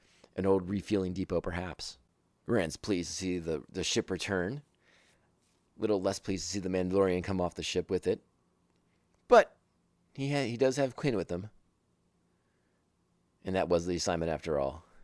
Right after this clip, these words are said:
Rand asks about the others. Mandalorian says, "No questions asked, right? That's the policy."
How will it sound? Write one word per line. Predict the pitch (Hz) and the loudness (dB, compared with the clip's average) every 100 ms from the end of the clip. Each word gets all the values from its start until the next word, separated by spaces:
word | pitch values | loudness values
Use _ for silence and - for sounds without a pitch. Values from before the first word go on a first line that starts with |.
| _ _ - | _ _ -8
Rand | 95 92 | -2 0
asks | 87 87 - | 0 -2 -4
about | - 87 | -4 -2
the | 92 | 2
others. | 92 135 135 | 2 2 -2
Mandalorian | 110 101 98 104 104 | -4 -2 -2 -2 -2
says, | 104 95 | -2 2
"No | 107 | 2
questions | - 113 - 107 | 4 2 2 -2
asked, | 135 139 90 78 | -2 -2 -4 -6
right? | 104 - - | -6 -8 -6
That's | 87 - | -6 -6
the | - | -6
policy." | 104 139 120 90 107 | -4 -2 -4 -6 -10